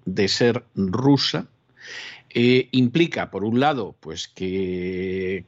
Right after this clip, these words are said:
que te llaman a los programas de radio, de televisión, porque hay que sentar a un ruso a la mesa, pero no se pretende en absoluto escuchar lo que Liu tendría que decir, lo que puede opinar, lo que puede argumentar,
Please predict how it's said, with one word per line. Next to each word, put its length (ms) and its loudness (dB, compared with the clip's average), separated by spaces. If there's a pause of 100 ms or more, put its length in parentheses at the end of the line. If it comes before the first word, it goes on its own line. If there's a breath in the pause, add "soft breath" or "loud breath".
(120)
que 420 0
te 180 2
llaman 520 2
a 360 -6
los 260 -4
programas 840 -2
de 140 -6
radio, 440 -2
de 100 -6
televisión, 580 0
porque 200 -6
hay 60 -4
que 140 -2 (140)
sentar 500 0
a 40 2
un 140 0
ruso 440 2
a 60 2
la 100 2
mesa, 440 2 (540 loud breath)
pero 480 4
no 400 2
se 200 0
pretende 440 0
en 80 2
absoluto 840 2
escuchar 840 0 (120)
lo 480 -2
que 180 0
Liu 360 4
tendría 500 0
que 100 -2
decir, 480 2
lo 120 -4
que 120 -4
puede 240 2
opinar, 600 2
lo 80 -4
que 100 -4
puede 220 0
argumentar, 720 0